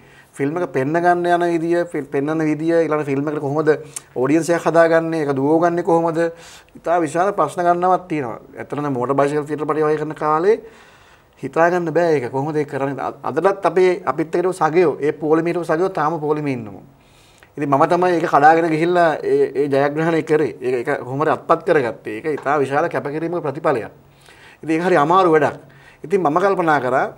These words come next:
රයිට්, මේක මෙහෙමනම් දැන් සිස්ටම් එක වෙනස් වෙන්නේ නැත්නම් අපි හරි පොඩ්ඩක් වෙනස් වෙලා මේක වෙන විදිහට මේක බ-, මේක කොහොමද මේක ඇචීව් කරන්න කියන අභියෝගේ මට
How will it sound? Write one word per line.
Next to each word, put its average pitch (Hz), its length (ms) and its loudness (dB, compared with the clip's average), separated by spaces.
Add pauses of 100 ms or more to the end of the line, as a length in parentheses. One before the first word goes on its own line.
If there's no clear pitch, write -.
(800)
රයිට්, 135 260 0 (680)
මේක 143 260 -4
මෙහෙමනම් 151 560 -4 (640)
දැන් 123 100 -8
සිස්ටම් 180 480 -2
එක 180 60 0 (100)
වෙනස් 185 240 0
වෙන්නේ 175 240 2
නැත්නම් 220 280 -2
අපි 160 200 2
හරි 196 140 4
පොඩ්ඩක් 180 300 0
වෙනස් 175 320 0
වෙලා 208 240 4
මේක 196 140 0
වෙන 175 260 2
විදිහට 185 200 4
මේක 196 140 0
බ-, 175 140 4
මේක 165 140 0 (140)
කොහොමද 185 320 2
මේක 185 140 0
ඇචීව් 190 580 2
කරන්න 175 240 2
කියන 175 200 -2 (480)
අභියෝගේ 175 400 2
මට 170 280 0